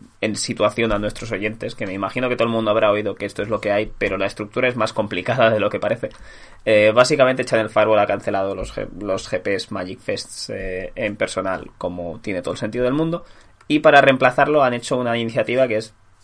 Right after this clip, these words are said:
sublime, o sea, tiene muchísimas, muchísimas cosas, y básicamente consiste en torneos diarios, torneos semanales, torneos finales, y todo esto con coverage veinticuatro siete.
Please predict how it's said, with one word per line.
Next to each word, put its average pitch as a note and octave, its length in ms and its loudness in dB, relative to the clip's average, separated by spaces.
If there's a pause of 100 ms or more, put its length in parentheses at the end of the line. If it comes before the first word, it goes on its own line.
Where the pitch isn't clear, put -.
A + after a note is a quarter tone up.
(960)
sublime, B2+ 480 0
o - 60 -20
sea, G2+ 240 -4
tiene A2 360 -2
muchísimas, A2+ 680 -6
muchísimas A2 440 -8
cosas, G#2+ 240 -10
y A#2 40 -8
básicamente A#2+ 600 2
consiste G#2+ 340 -4
en G2 60 -6
torneos G#2+ 340 -4
diarios, D3+ 540 4
torneos A#2 280 -4
semanales, D3+ 600 0 (280)
torneos B2+ 360 2
finales, C#3 500 0
y C3+ 120 -4
todo C#3+ 260 4
esto C3+ 240 -2
con A#2 200 -4
coverage A2+ 440 0
veinticuatro G2+ 560 0
siete. - 340 -6